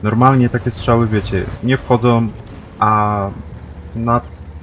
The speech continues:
taki duży wynik składa się właśnie bardzo dużo rzeczy, tak jak, e,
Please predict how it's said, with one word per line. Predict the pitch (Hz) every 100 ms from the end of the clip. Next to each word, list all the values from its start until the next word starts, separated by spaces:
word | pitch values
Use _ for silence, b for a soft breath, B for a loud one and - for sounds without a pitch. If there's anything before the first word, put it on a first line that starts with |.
| -
taki | - 131 131
duży | 123 117
wynik | 113 120 113 -
składa | - 117 107 104
się | 110
właśnie | 104 101 110
bardzo | 110 127 123
dużo | 117 113 113
rzeczy, | 113 - -
tak | 98
jak, | 98 - - - - - - -
e, | -